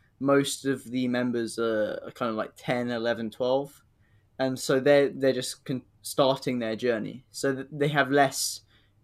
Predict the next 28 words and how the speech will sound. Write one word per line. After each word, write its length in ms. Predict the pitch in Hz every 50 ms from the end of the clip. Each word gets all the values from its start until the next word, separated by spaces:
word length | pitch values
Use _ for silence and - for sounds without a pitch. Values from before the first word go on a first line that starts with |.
| _ -
knowledge. 720 | 139 139 143 143 139 147 160 175 180 180 - - - - _ _ _ _ _ _ _ _ _ _ _ _ _ _ _ _ _ _ -
But 220 | - 143 156 151 156
it 100 | 156 151
does 220 | 156 156 147 147
mean 240 | 147 143 143 139 139
that 160 | 135 131 -
for 100 | - -
the 200 | 135 131 131 135
older 200 | 135 135 139 131
members, 640 | 123 120 117 113 113 104 107 107 110 117 - - - _ _ _ _ _ _ _ _ _ _ _ _ _ _ _ _ -
th-, 220 | 143 143 151 147 151
they're 180 | 156 156 151
kind 260 | 151 - 170 151 143 139
of, 180 | 135 131 131 - _ _ _ _ _ _
the 180 | - 147 147 143
lecturers 460 | 139 147 139 151 - - 151 135 127
are 60 | 131
teaching 600 | 123 - - 156 117 - - - 131 123 120 117
some 400 | 110 - - 139 127 123 123 123
of 180 | 120 117 113 -
the 360 | - 120 117 113 113 110 110 - _ _ _ _ _ _ _ -
things 220 | 147 143 143 135
that 140 | - 127 104
they 100 | 131 135
would 160 | 135 131 135
have 180 | 131 113 - - - _ _ _
seen 340 | - - - - 143 143 139
before. 500 | 120 127 - - 143 143 143 151 160 -